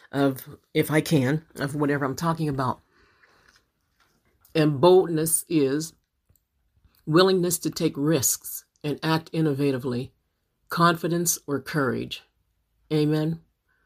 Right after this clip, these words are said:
Willingness to take risks and act innovatively, confidence or courage.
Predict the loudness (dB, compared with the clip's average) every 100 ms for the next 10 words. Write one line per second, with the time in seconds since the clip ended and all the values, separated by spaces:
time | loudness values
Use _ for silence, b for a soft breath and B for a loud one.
0 | _ _ -8 4 6 6 4 0 -4 -6
1 | -8 -6 -6 -6 -4 -2 -2 -4 -10 -18
2 | -10 -8 -6 -4 -6 -4 -4 -2 0 2
3 | 2 0 -2 -2 _ _ _ _ _ -8
4 | 0 2 0 -2 -4 -4 -6 -10 _ -4
5 | -4 -4 -2 0 -2 -6 -12